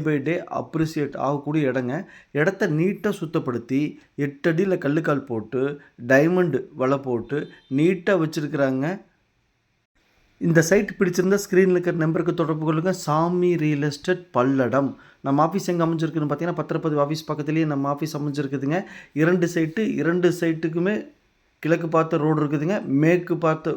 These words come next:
ரோடு இருக்குதுங்க, ரெண்டு பக்கம் ரோடு இருக்குதுங்க. சைட்டோட அளவு முப்பதுக்கு அறுபது, நாலே கால் சென்ட்டுங்க. இன்னொரு சைட்டு அதே அளவுங்க. மொத்தம் எட்டரை சென்ட்டுங்க. ரெண்டு சைட்டு,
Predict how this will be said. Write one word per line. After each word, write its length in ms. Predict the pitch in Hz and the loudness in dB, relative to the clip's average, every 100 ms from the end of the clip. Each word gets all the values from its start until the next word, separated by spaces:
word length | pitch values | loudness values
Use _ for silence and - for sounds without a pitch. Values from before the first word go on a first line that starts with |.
| 135 | -2
ரோடு 180 | 143 151 | 0 0
இருக்குதுங்க, 320 | 147 143 151 208 - - - | 0 -2 -2 -4 -6 -16 -2
ரெண்டு 200 | 147 175 170 | 0 2 2
பக்கம் 240 | 160 180 156 | 2 0 2
ரோடு 160 | 160 | 2
இருக்குதுங்க. 360 | 151 147 139 160 226 - - _ _ _ _ _ _ _ | 0 -2 -2 -2 -4 -10 -20 _ _ _ _ _ _ _
சைட்டோட 720 | - - 160 185 190 208 196 185 - 135 | -14 -2 4 4 4 4 6 6 2 2
அளவு 280 | 147 151 196 - | 2 2 0 0
முப்பதுக்கு 480 | 151 156 190 175 196 160 | -4 0 2 2 2 2
அறுபது, 420 | 151 156 160 165 202 - _ _ _ - | 4 4 4 4 0 -2 _ _ _ -6
நாலே 340 | 131 147 165 160 | 0 2 4 4
கால் 160 | 160 160 | 2 2
சென்ட்டுங்க. 360 | 160 165 175 202 165 | 0 0 0 0 4
இன்னொரு 220 | 175 165 | 4 4
சைட்டு 220 | 180 175 180 | 4 4 4
அதே 140 | 156 160 | 6 4
அளவுங்க. 300 | 147 139 127 - _ _ _ _ _ - - - | 4 0 -2 -6 _ _ _ _ _ -20 -8 -2
மொத்தம் 340 | 143 - - - 147 | -2 0 -2 2 0
எட்டரை 260 | 143 175 175 | 2 2 2
சென்ட்டுங்க. 400 | 170 160 165 165 254 - _ 139 | 2 0 0 0 -2 -6 _ 0
ரெண்டு 240 | 151 160 156 | 2 2 2
சைட்டு, 280 | 160 156 | 0 -2